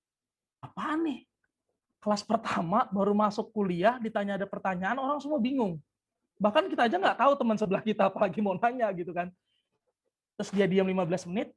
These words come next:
habis itu dia keluar. Terus kita bingung selama dua jam, dosennya akan kembali atau tidak. Dan itu terjadi selama tiga minggu. Dok-, dosen hanya bilang, "Kalau kamu nggak ada pertanyaan, buat apa kuliah?"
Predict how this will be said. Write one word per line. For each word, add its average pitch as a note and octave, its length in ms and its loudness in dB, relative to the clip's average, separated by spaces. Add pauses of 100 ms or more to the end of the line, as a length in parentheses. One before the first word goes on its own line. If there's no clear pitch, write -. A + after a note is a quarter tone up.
(120)
habis F3+ 240 -4
itu D#4+ 400 -4
dia B3 80 4
keluar. G3+ 400 0 (1200)
Terus C#4+ 240 0
kita A#3 240 2
bingung A#3 240 4
selama G3 240 2
dua F#3+ 160 4
jam, D#3+ 320 -2 (160)
dosennya G3+ 240 -2
akan G#3 160 -2
kembali F#3+ 240 0
atau F#3+ 160 -2
tidak. D#3+ 320 -4
Dan G#3 160 0
itu B3 160 -2
terjadi A3 480 2
selama A3+ 320 2
tiga F#3+ 240 -2
minggu. F#3 320 -4 (1120)
Dok-, G3 240 -6
dosen A3 320 0
hanya C#4+ 160 0
bilang, G3+ 320 -2
"Kalau G3+ 160 0
kamu C#4+ 240 -2
nggak E4 160 0
ada D4+ 40 -16
pertanyaan, C#4+ 360 -2
buat A#3 160 -2
apa G#3 160 -4
kuliah?" A3+ 280 -4